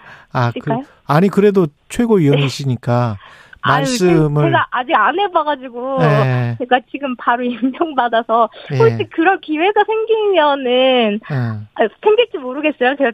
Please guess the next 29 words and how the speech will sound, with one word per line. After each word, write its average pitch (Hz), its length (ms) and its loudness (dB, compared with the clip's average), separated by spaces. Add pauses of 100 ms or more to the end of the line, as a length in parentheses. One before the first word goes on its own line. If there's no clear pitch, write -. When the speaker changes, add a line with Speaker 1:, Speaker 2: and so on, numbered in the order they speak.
Speaker 2:
대표도 392 400 -4
아닌데 233 400 -4
생길까요? 302 560 -6 (160)
아, 208 100 -6
Speaker 1:
네. 139 540 -4
Speaker 2:
궁금하긴 262 500 0
하네요. 233 280 -4
근데 254 180 0
어쨌든 320 380 0
<laughs> - 340 -2
만약에, 294 680 -2 (280)
아, 294 60 -4
Speaker 1:
네. - 60 -4
Speaker 2:
궁금해서 359 680 0 (260)
Speaker 1:
네. 143 260 0
Speaker 2:
다른 339 440 -2
좀 294 220 -6
최고위원님들한테 262 1000 0
그런 269 240 -4
기회가 262 340 0
있는지 247 400 -4
좀 240 280 -4
여쭤보도록 262 800 -4
하겠습니다. 233 800 -8 (380)
근데 320 220 0
만약에 339 460 -2
혹시 359 300 -4
생긴다면, 285 960 0
Speaker 1:
예. 120 180 -2